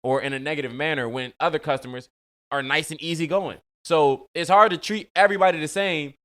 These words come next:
when everybody's not the same. So, but you can definitely be fair to everybody. Now, you should give everybody quality service. Now, I'm sure his, uh, his s-, family or whoever he be sending in the store don't be in there cussing nobody out or nothing. So they should always get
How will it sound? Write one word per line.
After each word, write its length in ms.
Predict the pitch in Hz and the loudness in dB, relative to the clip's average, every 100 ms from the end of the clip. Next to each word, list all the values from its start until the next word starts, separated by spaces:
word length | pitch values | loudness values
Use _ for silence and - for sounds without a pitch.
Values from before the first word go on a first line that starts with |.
| _ | _
when 160 | 151 160 | -10 0
everybody's 440 | 185 190 170 156 139 | 2 6 4 4 0
not 240 | 170 160 | -4 -4
the 80 | 143 | -10
same. 420 | 180 190 104 80 _ _ _ - | -8 -8 -8 -14 _ _ _ -8
So, 440 | 170 156 143 131 _ _ _ _ _ _ - - | -4 -2 -2 -8 _ _ _ _ _ _ -20 0
but 400 | 156 240 139 - _ - | 8 8 6 -2 _ -8
you 160 | 180 | -6
can 140 | 214 165 | -4 4
definitely 380 | 226 262 247 185 | 6 6 2 -8
be 160 | 160 | -8
fair 340 | 147 - 233 208 | -6 0 2 4
to 80 | |
everybody. 340 | 147 135 117 117 | 2 2 -2 -4
Now, 80 | 127 | -4
you 100 | 165 | -6
should 140 | 180 | -8
give 140 | 185 - | -6 -2
everybody 380 | 196 196 170 | 0 0 0
quality 540 | 151 - 175 165 160 135 | -2 -2 2 4 2 -4
service. 420 | - 156 117 98 | -4 -2 -2 -8
Now, 180 | 113 113 | -6 -6
I'm 100 | 127 | -6
sure 400 | - 190 180 - _ _ - | -6 -4 -6 -8 _ _ -6
his, 280 | 160 143 - | -4 -4 -2
uh, 380 | 147 143 139 131 - | 2 4 4 0 -4
his 260 | 156 143 - | -8 -8 -10
s-, 80 | 131 117 - _ _ _ - | -12 -16 -20 _ _ _ 0
family 320 | 131 165 143 | 0 2 0
or 100 | 139 | 0
whoever 220 | 156 143 | 0 0
he 120 | 147 | -6
be 100 | 139 | -8
sending 260 | 123 151 131 | -6 -8 -8
in 40 | |
the 60 | 120 | -8
store 220 | 151 135 | -6 -4
don't 180 | 127 135 | -4 -8
be 140 | 139 | -8
in 100 | 127 | -6
there 120 | 127 | -6
cussing 340 | 123 160 135 135 | -4 -2 -2 -4
nobody 340 | 131 123 120 | -4 -2 -2
out 120 | 120 | -2
or 60 | 117 | -2
nothing. 240 | 117 117 | -6 -8
So 120 | 110 117 | -8 -6
they 140 | 156 | -4
should 160 | 165 - | -4 -2
always 360 | 139 139 131 | 0 0 -4
get 280 | 107 127 123 | -4 -6 -8